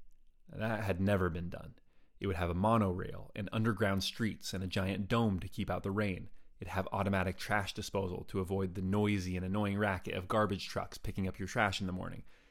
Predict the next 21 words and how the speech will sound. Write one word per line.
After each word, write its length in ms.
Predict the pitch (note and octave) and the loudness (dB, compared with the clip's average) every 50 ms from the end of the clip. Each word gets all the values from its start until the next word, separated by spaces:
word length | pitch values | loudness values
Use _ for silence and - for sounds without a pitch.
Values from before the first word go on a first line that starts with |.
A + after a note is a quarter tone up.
| - - - | -18 -12 -8
It 40 | - | -6
would 100 | G2+ E2+ | -6 -2
have 160 | E2+ F2 F2+ - | -2 -2 -2 -2
skyscrapers 720 | - - B2 C3 C3+ A#2+ - - G2+ F2+ - F#2 F#2 - | 0 4 6 6 6 4 2 0 -2 -2 -2 -4 -6 -6
and 100 | F#2+ F#2 | -8 -6
homes, 460 | - - C#3 C3+ A2+ F#2+ F#2 F#2 G2 | -2 0 2 2 2 0 0 -2 -4
schools 440 | - - - C#3+ D3 C#3+ C#3 C3 B2+ | -6 -6 -2 0 2 2 2 2 2
and 120 | B2+ A2 | 0 0
theaters. 400 | A2 A2+ G#2 F2+ F2 F#2 - - - - - - - - - - - | 0 0 0 0 -2 -6 -8 -10 -10 -14 -16 -18 -20 -20 -20 -6 -2
It 160 | C3 A#2+ C#3 | 0 2 4
would 180 | C#3+ C#3 B2 G#2+ | 4 4 2 2
be 340 | G#2+ F#2 F#2 F#2 G2 - - - - - - - - _ - - - - | 0 0 0 -2 -4 -6 -8 -12 -14 -16 -18 -20 -20 _ -20 -20 -8 -6
a 100 | A2 G2+ | -4 -4
complete 640 | - - - F#2+ - - - - A#2+ B2+ C#3 - - | -4 -4 -6 -6 -6 -6 -6 -4 -2 -2 -2 -2 -4
city, 460 | - - G#2 F#2+ G2 F#2+ F#2+ G2 - - - - - - - - | -2 0 0 2 2 0 -2 -2 -4 -10 -12 -14 -16 -16 -12 -10
and 100 | G2 - - - | -10 -10 -6 -2
every 280 | A2+ A#2 G#2+ B2+ C3 B2 | 0 0 2 2 2 2
single 300 | - - C3+ A#2+ A2+ G2+ | 4 4 4 4 4 4
detail 400 | G2 G2+ F2+ - F#2+ E2+ F#2 F#2 | 4 2 0 0 -2 -4 -4 -4
of 140 | F2 - - | -4 -6 -6
it 160 | - - | -8 -8